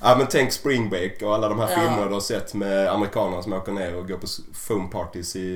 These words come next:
Speaker 1: i Cancún.
Speaker 2: Ja,
Speaker 1: Det är klart man
Speaker 2: precis.
Speaker 1: måste testa när man är där.
Speaker 2: Såklart.
Speaker 1: Och mitt fantastiska hostel, de var ju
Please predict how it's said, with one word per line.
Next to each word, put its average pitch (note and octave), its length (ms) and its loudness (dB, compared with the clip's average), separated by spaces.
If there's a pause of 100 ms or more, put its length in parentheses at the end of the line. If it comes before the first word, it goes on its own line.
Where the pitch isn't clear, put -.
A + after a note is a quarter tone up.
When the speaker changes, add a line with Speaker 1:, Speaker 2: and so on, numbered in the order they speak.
(280)
Speaker 1:
i F#2+ 100 -6
Cancún. G2 240 -4
Speaker 2:
Ja, G2+ 120 -2
Speaker 1:
Det G#2 60 -2
är G2+ 40 -4
klart - 160 4
man G#2 100 2
Speaker 2:
precis. A2+ 160 -2
Speaker 1:
måste A#2+ 120 -4
testa A#2+ 300 0
när G2 100 -4
man G#2+ 120 -2
är A#2 40 -2
där. - 200 -2 (360)
Speaker 2:
Såklart. - 440 -10 (560)
Speaker 1:
Och B2 440 4 (260)
mitt - 360 -2 (160)
fantastiska B2 580 0
hostel, A2+ 380 -2
de G2 120 -4
var G2+ 80 -4
ju G2 180 -6